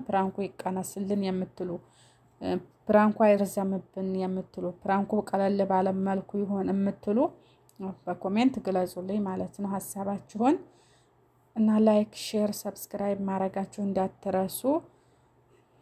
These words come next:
በቃ እኛ የመዳም ቅመሞች በትንሹ ነው፣ ትንሽ ነገር ነው የሚያስደሳን እና የሰው ደስታ ደግሞ ደስታችን ነው። በቃ ሲያዝኑ ማዘን ነው፣ ሲያለቅሱ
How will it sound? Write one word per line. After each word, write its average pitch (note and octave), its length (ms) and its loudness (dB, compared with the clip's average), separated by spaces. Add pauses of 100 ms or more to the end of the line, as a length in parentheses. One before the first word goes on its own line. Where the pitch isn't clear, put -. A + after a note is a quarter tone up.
(160)
በቃ A#3 280 2
እኛ A3 180 6 (300)
የመዳም G3+ 440 0
ቅመሞች G#3+ 400 0
በትንሹ G#3 520 0 (140)
ነው፣ F#3+ 160 0 (420)
ትንሽ A#3 380 6
ነገር G3 280 0
ነው G3 120 -4
የሚያስደሳን F#3+ 760 -6
እና G#3 160 0 (500)
የሰው A3 240 0
ደስታ G#3 320 0
ደግሞ A#3 220 4
ደስታችን F#3+ 600 -6 (160)
ነው። A#3 140 2 (1000)
በቃ G#3 220 -2 (640)
ሲያዝኑ A3 520 6
ማዘን G3+ 420 2
ነው፣ G3+ 140 0
ሲያለቅሱ G3 500 -2